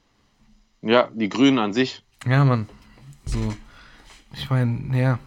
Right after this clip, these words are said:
Speaker 2: keine Ahnung.
Speaker 1: Ja, das ist so. Und, und deswegen finde ich, es, es gibt kei-, also es gibt für mich keinen besonders guten oder besonders schlechten Politiker. So, äh, also, al-,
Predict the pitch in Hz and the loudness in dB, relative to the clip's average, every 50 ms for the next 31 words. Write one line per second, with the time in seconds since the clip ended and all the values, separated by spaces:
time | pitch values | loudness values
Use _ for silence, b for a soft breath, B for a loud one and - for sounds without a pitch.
0 | - - - - 127 117 113 117 123 120 120 113 104 - _ - - - _ _ | -16 -16 -10 -8 -8 -6 -6 -6 -6 -6 -6 -6 -8 -12 _ -20 -20 -20 _ _
1 | - - _ _ _ _ _ _ _ _ _ _ _ _ _ - - _ 139 147 | -20 -20 _ _ _ _ _ _ _ _ _ _ _ _ _ -20 -6 _ 2 4
2 | 147 147 135 170 196 - - 143 127 120 135 147 160 135 165 156 143 202 196 - | 4 4 4 2 -2 0 2 2 4 4 6 4 4 2 0 0 0 -2 -2 -2
3 | - 190 202 214 208 185 190 190 190 185 175 - - - 185 185 185 185 180 170 | -4 -2 -2 0 0 -2 -2 -4 -4 -6 -8 -4 -2 0 0 2 2 0 0 -2
4 | - - - 139 - - - - 156 156 - - - 208 220 220 - - _ _ | -4 -6 -8 -8 -8 -10 -6 -4 -4 -4 -4 0 2 2 2 2 0 -8 _ _
5 | _ - - - - - - - _ _ _ _ _ _ _ - - - 156 170 | _ -20 -20 -20 -20 -20 -20 -20 _ _ _ _ _ _ _ -8 -2 2 2 4
6 | 170 - - 110 110 147 170 151 180 180 180 180 - - 226 220 - - - 214 | 4 2 0 0 0 0 2 4 4 4 4 2 0 -2 -4 -4 -2 0 0 2
7 | 196 196 185 180 - - - - - 175 185 185 185 185 180 175 165 - - - | 4 4 2 2 -2 -10 -12 -2 0 2 2 2 2 2 0 -2 -4 -10 -8 -4
8 | - 160 147 175 180 185 180 165 - - 175 175 170 151 165 156 151 151 143 143 | -2 2 4 4 4 4 2 0 -2 -2 -4 -4 -4 -4 -2 0 0 0 0 0
9 | 131 143 147 143 143 139 139 - - - _ _ - - 147 143 139 - - 139 | -2 -2 0 0 -2 -2 -4 -6 -16 -20 _ _ -8 -2 0 0 0 0 -4 -10
10 | 123 - 127 117 117 113 - 120 - 110 104 98 95 B B B B B B - | -6 -4 -4 -4 -2 -4 -6 -4 -2 0 0 -2 -2 B B B B B B -8
11 | 120 123 147 151 151 156 156 - - 143 151 143 147 139 151 143 143 151 147 127 | 0 4 6 6 6 6 6 4 4 6 6 6 6 4 2 2 0 -2 -4 -4
12 | - - - _ - 135 143 139 | -8 -14 -18 _ -4 -2 -2 -2